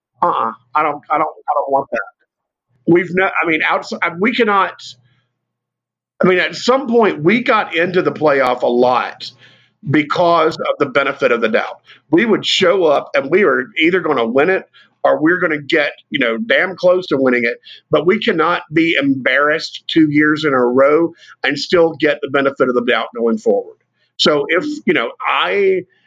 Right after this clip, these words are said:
frankly, if we're, I, I don't mind playing L S U again. I'm totally cool with that. Um, uh, we've talked, we talked about this in the, when the, after the L S U game. Two, uh, two thing, you know,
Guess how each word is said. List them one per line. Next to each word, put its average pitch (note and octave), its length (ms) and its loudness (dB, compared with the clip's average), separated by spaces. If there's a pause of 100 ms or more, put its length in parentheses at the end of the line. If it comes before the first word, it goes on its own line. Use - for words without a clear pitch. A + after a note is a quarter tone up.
(120)
frankly, F#3+ 460 0
if C#3+ 160 -4
we're, F#3 220 2
I, F3+ 280 -2
I C4 60 0
don't D4+ 100 -2
mind G3 240 0
playing D3+ 240 0
L B2 140 0
S B2 100 -6
U C3+ 140 4
again. G#2 280 -2
I'm C#3 300 -2
totally G3 320 0
cool D#3+ 180 0
with B2 120 0
that. G#2 180 -2 (340)
Um, C3 360 0 (160)
uh, E3 120 -2 (100)
we've F3+ 240 0
talked, F3+ 280 2
we E3+ 120 0
talked F#3 260 0
about D3+ 180 0
this C#3+ 200 0
in C#3 80 0
the, C3 100 4 (100)
when C3 140 2
the, C3 140 2 (100)
after C3+ 160 -8
the C3+ 80 0
L B2+ 140 4
S B2+ 140 -2
U C#3+ 120 2
game. D3 340 0 (560)
Two, G3 300 2
uh, - 60 -4 (160)
two A#3+ 160 0
thing, G#3 380 0
you E3+ 60 0
know, D#3+ 120 0